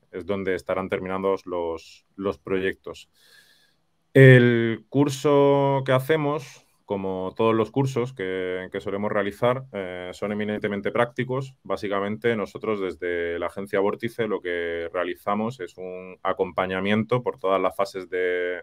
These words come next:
de un proceso, de un repor-, de un reportaje de, de fotografía documental. Y, eh, estamos con vosotros desde la preproducción del, del mismo, desde la selección de, de la temática, desde la investigación,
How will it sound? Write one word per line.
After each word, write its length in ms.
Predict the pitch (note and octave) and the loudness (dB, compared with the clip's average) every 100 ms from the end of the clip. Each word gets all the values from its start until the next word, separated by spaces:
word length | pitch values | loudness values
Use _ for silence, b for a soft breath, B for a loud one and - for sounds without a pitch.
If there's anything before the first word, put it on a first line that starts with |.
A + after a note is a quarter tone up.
| - | -12
de 160 | G2+ | -4
un 100 | G2+ | -4
proceso, 420 | - F#2+ A2 A#2 A#2+ | -2 -2 -2 -4 -6
de 80 | |
un 80 | F2+ | -6
repor-, 240 | F2+ - - | -8 -8 -12
de 200 | G2+ F#2 | -2 0
un 440 | F#2+ F#2 F#2 F#2 F2+ | 0 -4 -10 -12 -8
reportaje 500 | F2 - G2 - G2 | -4 -2 -2 -2 -4
de, 180 | F2 E2+ F2+ G2 - b b b b b - | -4 -6 -8 -12 -16 b b b b b 0
de 140 | G2 | 2
fotografía 520 | G#2 G2+ G2+ G2 A2 | 4 6 6 8 8
documental. 600 | G#2+ G#2+ A#2 B2 C3+ D#3 - b b b b b _ B2 | 6 6 2 6 6 6 0 b b b b b _ 2
Y, 200 | C3 C#3+ C3 | 4 4 2
eh, 720 | A#2 G#2+ G2+ G2 F#2+ F#2+ G2+ | 2 4 4 2 0 -2 -4
estamos 420 | G#2 - A2 G#2+ A2 | -4 0 0 0 0
con 160 | A2+ | 0
vosotros 520 | A2 G#2+ A#2 B2+ B2 | 0 2 0 0 -2
desde 280 | F#2+ F2+ F2+ | -2 -4 -4
la 100 | F2+ | -4
preproducción 800 | E2 - F#2+ F#2 F2 - G#2+ G#2+ | -4 -6 -4 -4 -6 -4 -2 0
del, 480 | G#2 G#2 G2+ G2+ G2+ | 2 2 0 -2 -4
del 300 | G#2+ A2 A2 | -4 -2 0
mismo, 460 | B2+ C#3+ C#3+ C#3+ B2+ | 0 0 0 -2 -2
desde 200 | F#2 F2+ | -2 -2
la 160 | F2+ | -2
selección 540 | F2+ F#2 F2+ - G#2 G#2+ | -2 -6 -8 -4 -4 0
de, 460 | G#2+ G#2 G#2 G2+ G2 | 2 2 0 -4 -6
de 200 | A2 A#2+ | 0 0
la 120 | B2 | 0
temática, 800 | B2 A2+ A2 A2 A2 A2 A2 A2 | -2 -4 -4 -4 0 0 -2 -8
desde 320 | F#2 F2 F2 | -10 -8 -6
la 60 | F#2+ | -6
investigación, 840 | G2 - A#2+ A2 - G#2+ G#2+ | -6 -6 -2 -2 0 -2 -2